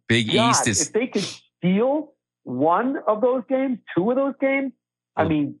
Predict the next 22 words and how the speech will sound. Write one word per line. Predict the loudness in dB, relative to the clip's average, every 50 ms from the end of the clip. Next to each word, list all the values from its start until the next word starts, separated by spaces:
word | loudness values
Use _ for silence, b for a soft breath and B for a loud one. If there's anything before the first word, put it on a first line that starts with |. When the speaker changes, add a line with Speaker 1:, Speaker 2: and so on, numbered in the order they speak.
| _ -4 -2
Speaker 2:
good | 0 0 0 -2
grief, | -4 -2 0 0 2 2 0 0 -2 -2 0
that | 0 2 2 0 0
is | -2 -2 -2
a, | -2 -2 -4 -4 0 2
that | 2 2 2 0 -2
is | -4 -4 -4
a | -6 -10 -10 _
stretch. | -2 2 2 4 2 2 -2 -2 -4
The | -2
Na-, | 0 2 0 0 -2 -4 _ _ B B B B 0
national | 0 2 2 2 0 -2 -2 -2
champions | 0 0 0 0 2 0 0 -2 0 0
come | 0 0 2 2
to | 0
town. | 2 2 2 2 2 2 2
Marquette's | 2 0 0 0 0 2 2 2 0 -2
number | -2 -2 -2 -2 0 2
seven | 2 2 2 2
in | 0 -2
the | -2
country. | -2 -2 -4 -2 0 0 0 0 0 -4